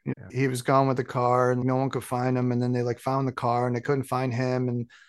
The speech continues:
Speaker 2: it was this whole, like, you know, I'm getting this, and I'm, this is all happening back when he's back home, and I'm out in P A. So I'm getting all these calls and stuff. I, there's nothing I can do about the situation. And by, like, the third call of,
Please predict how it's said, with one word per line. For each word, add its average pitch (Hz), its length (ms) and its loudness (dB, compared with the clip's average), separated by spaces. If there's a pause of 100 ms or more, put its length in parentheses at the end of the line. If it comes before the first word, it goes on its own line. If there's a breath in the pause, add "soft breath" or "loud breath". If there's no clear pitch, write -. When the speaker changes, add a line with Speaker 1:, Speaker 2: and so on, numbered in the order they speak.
(340 soft breath)
Speaker 2:
it 147 100 2
was 139 120 2
this 135 160 0
whole, 147 320 6
like, 131 240 2
you 135 80 -4
know, 127 60 0
I'm 127 120 0
getting 131 200 -2
this, 120 400 -4
and 135 120 0
I'm, 143 400 2
this 151 140 4
is 139 80 2
all 143 80 6
happening 123 380 0
back 120 320 -4 (180)
when 127 120 0
he's 127 160 0
back 120 260 2
home, 147 240 4
and 117 100 0
I'm 131 140 0
out 117 220 -2
in 120 100 -2
P 123 240 0
A. 127 180 6
So 123 180 -2
I'm 127 120 0
getting 127 200 -2
all 120 140 0
these 117 400 -2
calls 123 440 2
and 117 100 -2
stuff. 120 240 -2
I, 123 200 -2
there's 123 160 -4
nothing 127 200 2
I 123 80 2
can 113 100 0
do 117 80 2
about 117 220 -2
the - 60 -10
situation. 131 680 -4 (680 loud breath)
And 147 120 2
by, 147 80 6
like, 147 200 4
the 151 80 2
third 180 300 2
call 135 680 2
of, 117 380 -4